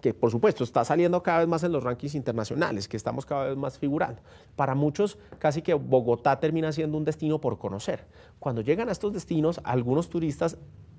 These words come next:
digamos, de alguna manera prefieren hacer el recorrido de la ciudad con alguien local, con alguien que lo acompañe, con ese guía. Entonces, para nosotros la invitación es, por supuesto, en nuestra página web, en la de bogotaturismo punto gov punto co. Nosotros armamos ahí todas las convocatorias, hacemos todos los anuncios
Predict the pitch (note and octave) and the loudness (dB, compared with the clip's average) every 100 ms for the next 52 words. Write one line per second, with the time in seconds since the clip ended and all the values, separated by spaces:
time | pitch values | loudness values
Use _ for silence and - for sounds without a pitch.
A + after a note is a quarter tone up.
0 | - - - B2+ B2 B2 C3+ B2 D3+ C#3+ | -20 -20 -4 2 4 4 4 6 4 2
1 | D3 C#3+ B2+ - A3 C#3 D#3 - - - | 2 2 2 4 4 4 0 -6 -20 -16
2 | - A#2+ A#2 - C#3 D#3+ E3+ D#3 C3+ A#2+ | -2 0 0 6 6 6 4 2 2 4
3 | C3 D#3 D3+ D3+ - D3+ D#3 D3 - - | 4 4 4 2 2 4 4 2 -6 -18
4 | - - A#2+ A#2+ C3 A#2+ C3 C#3 C3 E3 | -12 2 4 6 6 6 4 4 4 2
5 | G2+ - A#2+ A2 C3+ C3 A2 - C#3 D#3 | 2 2 2 2 -2 -2 -2 -2 -2 -2
6 | G#2+ - B2+ C3 E3 F3+ A#2 - - - | -4 -2 0 0 0 -2 -2 -6 -16 -6
7 | - F3+ C3+ C#3+ D#3+ F#3+ C#3+ C3 B2 C#3 | 2 4 4 2 4 6 6 6 4 4
8 | D#3 D#3 F3 C#3+ A2+ C3 - D#3+ - A#2 | 4 4 2 2 6 4 6 0 0 0
9 | B2 A#2+ A#2+ A#2 D3+ D3+ C3 C#3+ - - | 2 2 2 2 2 4 6 4 2 -14
10 | - - A2 A2 G#2 G#2+ G#2+ A2+ A2+ A2 | -16 -8 0 4 6 8 6 6 6 6
11 | A2 - C3+ C#3 C#3+ C3+ A2+ G#2+ A2 C#3 | 4 2 2 2 2 2 4 4 2 -2
12 | B2 C3 B2+ C3+ E3 F3 - B2 C3 D#3+ | 0 0 0 -2 -2 -2 0 2 4 2
13 | C#3+ C#3 C3+ - F#3+ F#3 E3+ - C3 A#2 | 4 4 2 4 6 8 6 2 0 0
14 | G#2 - D3 D3 C#3+ C#3 A#2 B2+ C3+ - | 0 4 6 6 4 4 0 -4 -6 -2
15 | D3 C#3+ B2+ A#2 A#2+ D#3+ | 0 2 0 -2 0 -2